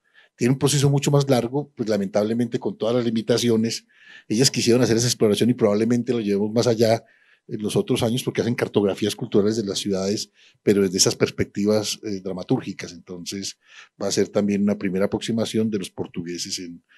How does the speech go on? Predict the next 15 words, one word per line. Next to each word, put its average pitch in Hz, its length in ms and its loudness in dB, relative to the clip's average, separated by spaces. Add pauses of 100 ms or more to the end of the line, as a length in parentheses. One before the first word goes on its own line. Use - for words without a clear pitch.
(220)
su - 140 -6
relación 90 360 -6
con 95 140 -4
nuestro 92 220 -6
entorno. 87 460 2 (1120)
Una 143 440 4
propuesta 131 380 6
uruguaya, 143 880 12
Los 104 360 -2
Siete - 220 -2
Pecados 104 380 -2
Capitalistas, 135 760 0
en 110 160 -4
el - 100 -14
que, 90 380 -8